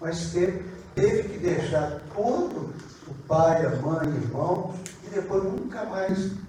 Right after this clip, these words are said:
Isso é muitas vezes triste. Isso é tristeza. Esses nossos irmãos lá na Ucrânia, vocês estão acompanhando as reportagens,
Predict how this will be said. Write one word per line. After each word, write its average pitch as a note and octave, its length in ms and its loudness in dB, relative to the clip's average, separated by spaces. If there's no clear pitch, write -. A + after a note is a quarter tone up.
Isso - 320 4
é B3 80 4
muitas - 380 -4
vezes - 240 -8
triste. E3+ 520 -8
Isso F3+ 240 0
é G3 80 4
tristeza. - 720 -6
Esses D#3 220 -6
nossos F3+ 400 8
irmãos F3+ 320 2
lá E3+ 160 4
na E3 140 8
Ucrânia, E3+ 500 6
vocês - 220 -2
estão - 180 -4
acompanhando B3 680 -2
as B2+ 100 -8
reportagens, - 920 -4